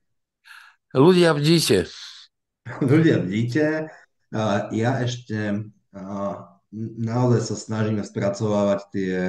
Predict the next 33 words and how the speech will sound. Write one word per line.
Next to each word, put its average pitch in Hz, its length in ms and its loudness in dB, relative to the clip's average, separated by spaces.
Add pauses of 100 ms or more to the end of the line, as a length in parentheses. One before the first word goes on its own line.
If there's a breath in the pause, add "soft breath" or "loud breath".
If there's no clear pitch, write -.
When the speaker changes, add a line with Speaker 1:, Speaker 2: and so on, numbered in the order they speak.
(180)
Speaker 2:
s 98 160 -10
Jankou 98 320 -4
Andelovou 98 560 -4
tie, 92 320 -2 (160)
tie 95 480 -2 (240)
výroky 98 720 0
a 90 80 -2
kadečo, 98 560 -4 (560 loud breath)
čo 101 160 -2
šíri 117 400 2
L 104 160 2
O 101 80 0
Z. 104 320 -2
Už 107 320 -8
máme 107 240 0
venovaný 104 800 0
od 92 240 -12
doktora 101 400 -2
Vysolajského 101 880 -4
aj 98 240 -8
status, 90 800 -6
za 90 80 -6
čo 92 160 -10
mu, 90 240 -6
za 90 160 -6
čo 101 80 -10
mu 95 80 -6
naozaj 90 400 -6
ďakujeme, 98 400 -8
že 95 160 -8
nám 95 160 -6
robí 98 240 -6
promo. 98 560 -6